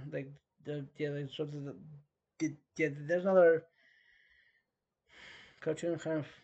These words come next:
uh, that you remember watching, but not, <coughs> not, not, uh,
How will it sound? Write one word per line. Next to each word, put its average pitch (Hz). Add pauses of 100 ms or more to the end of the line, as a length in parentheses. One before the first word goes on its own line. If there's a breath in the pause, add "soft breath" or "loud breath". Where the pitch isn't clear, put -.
(120)
uh, 139 (2750)
that 151
you 160
remember 165 (140)
watching, 143 (100)
but 123 (640)
not, 110 (1200 loud breath)
<coughs> -
not, 160
not, 160
uh, 160